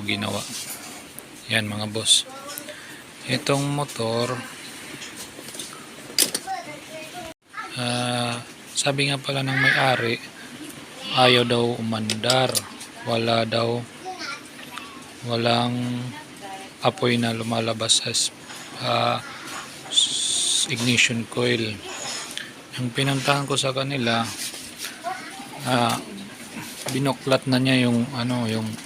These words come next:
yung ignition switch kasi baka daw sa ignition switch lang yung may sira. Nung binuksan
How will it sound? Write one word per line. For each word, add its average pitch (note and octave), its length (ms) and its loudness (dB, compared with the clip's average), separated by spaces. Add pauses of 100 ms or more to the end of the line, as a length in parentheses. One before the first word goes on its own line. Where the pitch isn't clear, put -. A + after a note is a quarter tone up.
(720)
yung C3 80 0
ignition A#2+ 560 4
switch - 480 4
kasi A#2+ 240 0
baka A#2 400 4
daw A2+ 320 2 (720)
sa B2 160 4
ignition A#2+ 480 4
switch B2 400 4
lang A#2+ 400 4
yung A2+ 320 -2 (240)
may A2 160 4
sira. A2 400 8 (1700)
Nung C#3 560 6
binuksan D3 480 4